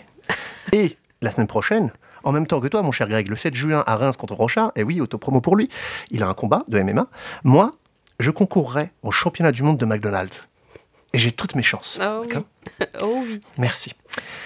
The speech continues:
Speaker 1: Troisième message de la part de Juanita Banana quarante-cinq. Pourriez-vous nous conseiller des quiz de sport sur Internet, mais de la part de quelqu'un qui a encore des cheveux ?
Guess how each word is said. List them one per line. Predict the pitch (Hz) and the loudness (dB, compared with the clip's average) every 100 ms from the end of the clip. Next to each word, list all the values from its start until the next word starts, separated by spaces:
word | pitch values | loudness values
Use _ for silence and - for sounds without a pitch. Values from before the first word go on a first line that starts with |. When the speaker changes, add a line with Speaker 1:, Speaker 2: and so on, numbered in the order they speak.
| - | -14
Speaker 1:
Troisième | - 226 233 | -4 -2 0
message | 220 214 214 190 131 | 0 0 0 -2 -2
de | |
la | 147 | 0
part | 165 143 | 0 0
de | 113 | -2
Juanita | - - 220 214 208 | -2 0 0 2 0
Banana | 151 160 175 196 | 0 0 0 -2
quarante-cinq. | - 170 139 - 135 127 - - - - _ | -2 0 0 -2 -4 -4 -8 -10 -14 -20 _
Pourriez-vous | - 220 214 190 | -2 0 2 4
nous | 196 | 4
conseiller | 190 196 - 185 220 | 4 -2 0 -2 -2
des | 117 | -2
quiz | 107 - 226 123 | -4 2 2 2
de | |
sport | 123 - 196 - | -4 0 -2 0
sur | 160 | 0
Internet, | 135 147 139 123 - | 0 2 0 0 -4
mais | 127 127 | -4 -2
de | 120 | 0
la | 120 | 2
part | 185 | 2
de | 117 | 2
quelqu'un | - 120 214 | -2 0 0
qui | 208 107 | 0 0
a | |
encore | 107 208 160 | 2 4 2
des | 151 | 0
cheveux ? | - 127 | 0 -2